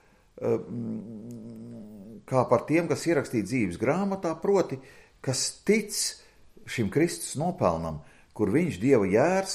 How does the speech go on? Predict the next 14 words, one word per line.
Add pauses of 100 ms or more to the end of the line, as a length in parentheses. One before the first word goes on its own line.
(140)
savus
asins
par
viņiem
izlējis, (720)
un (640)
ka
viņi
ir
Kristus
miesas
locekļi. (1300)
Viņi
ir,